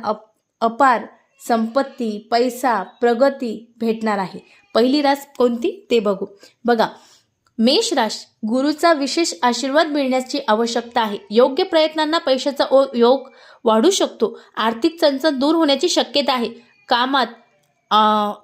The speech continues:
अडचणी तर येणार आहे, पण अखंडितपणे सुरू ठेवावे लागणार आहेत. नोकरदारांच्या पगारात वाढ होणार आहे. व्यापाऱ्यांच्या व्यवसायात विस्तार होणार आहे. रखडलेली व्यावसायिक कामे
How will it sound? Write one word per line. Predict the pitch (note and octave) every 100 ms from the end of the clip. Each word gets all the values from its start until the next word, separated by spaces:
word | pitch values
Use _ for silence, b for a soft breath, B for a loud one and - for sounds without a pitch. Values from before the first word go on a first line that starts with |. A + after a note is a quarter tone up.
| -
अडचणी | A3 A#3+ A#3+ E4+ F4
तर | F4
येणार | C#4+ C4+ C#4+ C#4
आहे, | C#4+ C#4
पण | A#3 B3+
अखंडितपणे | A#3+ A#3+ D4 C#4+ E4+ E4 D#4+
सुरू | E4 C#4
ठेवावे | C#4+ C#4+ A#3+ A#3+
लागणार | B3 A3+ A3
आहेत. | G#3+ G3 F#3+ B B B
नोकरदारांच्या | A#3 A#3+ D#4 E4+ F4 E4+ F#4
पगारात | D#4 C#4+ D4 D#4
वाढ | C#4 B3+ C#4
होणार | C#4 A#3+
आहे. | A3+ A3 C#4+
व्यापाऱ्यांच्या | A3+ F#3+ B3 B3+ C4 C#4+
व्यवसायात | B3+ A#3+ B3 D4+ A#3+ A3+ B B
विस्तार | B3 B3+ E4+ F4
होणार | E4 C4+ B3+
आहे. | A#3 G#3 - _
रखडलेली | A3 A3 A#3+ A3+ A#3+
व्यावसायिक | B3 A3 A3 C4+ F#4+
कामे | D#4+ C4+ A3+